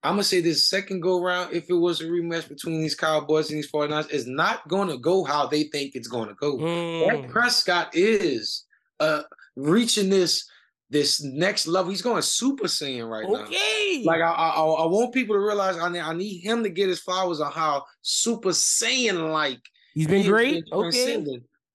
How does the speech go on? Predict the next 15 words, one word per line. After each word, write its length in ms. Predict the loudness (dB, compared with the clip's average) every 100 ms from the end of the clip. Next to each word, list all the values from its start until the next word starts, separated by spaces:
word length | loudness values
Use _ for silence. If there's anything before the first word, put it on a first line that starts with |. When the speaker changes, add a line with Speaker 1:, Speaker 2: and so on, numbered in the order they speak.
| _
Speaker 1:
And 380 | -6 -4 -4 -8 -14 _ _ _ _ _ _ -20 -4
Lynn, 260 | 0 2 2
what 120 | 2
I, 80 | 2
I, 220 | 2 0
what 560 | 0 -6 -8 0 0
I 140 | 2 0
implore 400 | -4 -2 2 2
is, 340 | 2 0 -4 -8
you 100 | -4
know, 260 | -2 -2
they 80 | 0
got 160 | -2 -2
people 240 | -6 -10 -4
saying, 520 | -2 -2 -2 -4